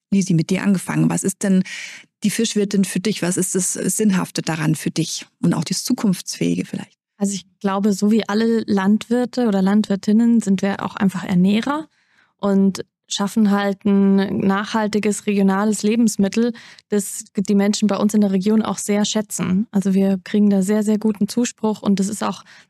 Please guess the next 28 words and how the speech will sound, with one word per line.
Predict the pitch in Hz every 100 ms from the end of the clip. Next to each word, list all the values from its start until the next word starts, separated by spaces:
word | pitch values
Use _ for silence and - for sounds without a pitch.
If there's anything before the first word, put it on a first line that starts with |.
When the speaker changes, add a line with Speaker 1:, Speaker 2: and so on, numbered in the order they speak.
| -
Speaker 2:
ein | 196
sehr | 196 196 -
beliebtes | - 214 208 233 277 -
Produkt, | - 196 208 208 - -
das | 190 -
wir | 185
da | 185
irgendwie | 190 185 190 -
auf | 185
den | - 185
Markt | 175 190 -
bringen. | 208 220 247 240 - - - - _
Und | 208 202 202 196 -
ich | -
glaube, | - 196 202
dass | 196
man | 208 202
da | 196
schon | - 208 220 220 220 214 220 - - 202 202 _ _ _
ja, | 190 226 196 -
dass | 202 202
einen | 202 190
das | 190
erfüllen | - 185 233 202 190
kann, | 190 185
wenn | 190
man | 185 202
irgendwie | 208 202 190 190